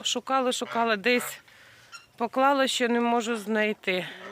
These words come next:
Тому що я як беру, то я завжди так з запасом беру. Ну, десь поклала, і в хліві дивилася, і, і туди, і сюди, не знаю, десь. Потім десь знайдеться. Воно не пропаде, але, е, так,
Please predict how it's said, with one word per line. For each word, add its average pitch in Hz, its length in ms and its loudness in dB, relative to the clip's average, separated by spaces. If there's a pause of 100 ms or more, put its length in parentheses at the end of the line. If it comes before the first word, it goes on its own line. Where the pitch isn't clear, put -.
(120)
Тому 220 240 0
що 220 180 -4
я 208 200 2
як 208 200 0
беру, 269 300 -2
то - 120 -2
я 214 160 4
завжди 214 360 -2
так - 360 -2 (640)
з 208 80 -6
запасом 190 680 -2
беру. 254 420 -4 (100)
Ну, 269 240 -2 (640)
десь 226 280 -4
поклала, 196 520 -2
і 202 80 -6
в 202 40 -10
хліві 254 360 -6
дивилася, 214 580 -4
і, 202 200 -12
і 220 140 -10
туди, 226 320 -8
і 214 60 -6
сюди, 214 320 -12 (120)
не 233 100 -4
знаю, - 320 -10 (120)
десь. 233 380 -8 (600)
Потім 294 440 -2
десь 247 260 0
знайдеться. 226 540 0
Воно 320 200 0
не 311 160 0
пропаде, 277 680 -4
але, 208 300 -2 (680)
е, 208 160 -2
так, 190 240 -4